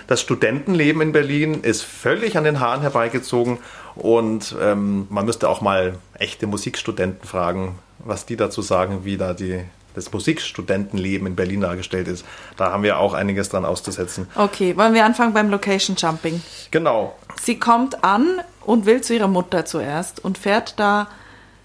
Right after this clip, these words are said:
Speaker 2: zum Haus ihrer Mutter. Das ist in der Nähe vom Nollendorfplatz.
Speaker 1: Genau.
Speaker 2: Man kann auch die Taxifahrt so weit verfolgen, dass das ungefähr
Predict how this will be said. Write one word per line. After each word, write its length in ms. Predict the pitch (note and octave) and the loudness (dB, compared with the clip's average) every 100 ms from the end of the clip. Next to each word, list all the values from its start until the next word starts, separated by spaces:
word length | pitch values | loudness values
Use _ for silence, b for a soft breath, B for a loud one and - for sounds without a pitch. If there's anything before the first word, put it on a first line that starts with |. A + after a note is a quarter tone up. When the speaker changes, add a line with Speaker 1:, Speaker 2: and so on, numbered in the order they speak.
| B - | B -6
Speaker 2:
zum 480 | - G#3+ A3+ A3+ G#3+ | -4 2 4 4 4
Haus 260 | A3+ D#4 | 4 4
ihrer 200 | A#3+ G#3+ | 0 2
Mutter. 360 | G#3+ B3+ C#4+ C4+ - - | 2 0 2 0 0 -4
Das 180 | G3+ | -2
ist 200 | - A3+ | 0 0
in 120 | A#3+ A3+ | 2 2
der 80 | |
Nähe 460 | G#3 G3+ G#3 G#3+ - - - | 4 2 2 0 -2 -10 -16
vom 220 | - G3 | 0 2
Nollendorfplatz. 960 | F#3 F3+ F#3 D#3+ D3+ - - D#3+ C3+ - | 6 4 4 0 -4 -6 -10 -8 -8 -2
Speaker 1:
Genau. 320 | C3 A2+ F#2 E2+ - - | 0 2 2 -2 -14 -4
Speaker 2:
Man 260 | G3+ G3+ | -2 -2
kann 240 | - G3+ B3 | 2 4 6
auch 180 | A#3+ B3 | 4 2
die 100 | G#3+ | -4
Taxifahrt 640 | G#3+ G#3 - C4 A#3 A#3 | -4 -4 -6 0 2 2
so 100 | G#3 | 2
weit 160 | G#3 | 0
verfolgen, 500 | G#3 G3+ - G3 G#3+ | 0 -10 0 2 2
dass 140 | G#3+ - | 0 -2
das 140 | G3 | -8
ungefähr 600 | - A3+ G#3+ - F3+ F#3 | 2 2 2 0 0 0